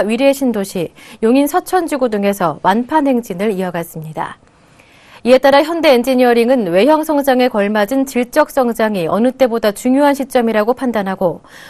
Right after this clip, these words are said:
올해 경영 방침을 글로벌 선도 기업으로의 성장을 위한 사업 역량과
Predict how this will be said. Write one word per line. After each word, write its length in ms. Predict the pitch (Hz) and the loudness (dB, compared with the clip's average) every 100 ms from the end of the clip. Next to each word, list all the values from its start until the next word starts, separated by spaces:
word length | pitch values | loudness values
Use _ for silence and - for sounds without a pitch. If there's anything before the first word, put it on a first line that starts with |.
| - | 0
올해 220 | 226 254 | 4 6
경영 340 | 254 220 247 233 | 4 2 0 0
방침을 520 | 226 - 233 247 151 - - | -2 -2 -2 0 -2 -10 -10
글로벌 380 | - 254 285 302 | -2 2 4 4
선도 380 | 311 349 320 302 | 2 -4 -2 0
기업으로의 640 | 277 262 233 233 254 240 | 2 2 2 2 4 2
성장을 520 | - 311 277 254 233 | 0 -2 0 0 0
위한 300 | 208 208 165 | 0 -2 -2
사업 360 | - 311 302 240 | -2 0 2 0
역량과 640 | 180 208 226 208 175 151 | -2 -2 -2 -2 -2 -4